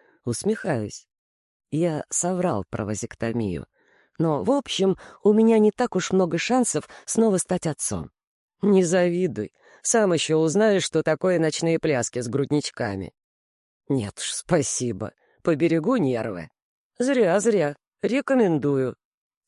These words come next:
Отцовство в нашем возрасте продлевает жизнь и укрепляет эрекцию. У меня всё отлично с эрекцией. Ты скажи мне точнее по срокам. Неделя? Две? Месяц? Когда? Шампанское Крестовский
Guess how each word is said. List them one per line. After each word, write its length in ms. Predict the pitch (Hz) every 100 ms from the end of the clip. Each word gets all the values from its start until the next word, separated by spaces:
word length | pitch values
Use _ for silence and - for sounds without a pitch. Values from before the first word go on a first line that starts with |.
| -
Отцовство 680 | 160 - 180 131 - 151 151
в 80 |
нашем 340 | 156 151 165 175
возрасте 540 | 254 254 165 143 160
продлевает 580 | - 165 160 196 277 294
жизнь 400 | 196 156 170 180 - _
и 120 | 220
укрепляет 680 | 180 160 151 151 196 277 -
эрекцию. 640 | 160 123 123 - - 120 113 _ _ _ _ _ _
У 80 | 135
меня 460 | 156 165 170 147 117
всё 220 | - 147
отлично 500 | 151 151 110 - 110
с 100 | -
эрекцией. 580 | 120 104 - - 92 98 _ _ _ _ _
Ты 100 | 135
скажи 380 | - 202 196 202
мне 160 | 190
точнее 480 | - 202 - 170 107
по 140 | - 151
срокам. 480 | - 127 - 71 - _
Неделя? 580 | 165 180 180 262 220 - _ -
Две? 360 | 139 156 233 - _ _
Месяц? 560 | 143 190 247 - - - _ _
Когда? 460 | - 233 220 123 73 _ _ _ _ _ _ _ _ _ _ _
Шампанское 840 | - 127 117 - 254 254 - 208 202
Крестовский 800 | 185 175 - 170 147 - 131